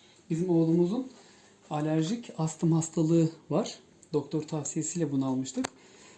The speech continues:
Başka markaları da mevcut. Ee, Hoover var mesela.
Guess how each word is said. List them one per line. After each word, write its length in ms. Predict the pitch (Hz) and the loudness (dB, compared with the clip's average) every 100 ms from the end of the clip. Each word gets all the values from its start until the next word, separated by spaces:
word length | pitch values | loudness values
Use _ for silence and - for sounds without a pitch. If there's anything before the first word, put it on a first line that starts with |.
| - | 0
Başka 280 | 170 180 202 | 2 4 4
markaları 480 | 196 185 202 208 220 | 4 4 4 6 8
da 60 | |
mevcut. 460 | 190 156 147 233 - - - _ _ _ - - _ _ - | 8 6 6 2 0 -8 -20 _ _ _ -20 -20 _ _ -8
Ee, 160 | 151 | -4
Hoover 520 | 139 - 165 175 160 143 | -4 0 4 6 6 4
var 180 | 143 135 | 2 0
mesela. 560 | 135 - 135 160 214 | -2 -2 -2 0 -2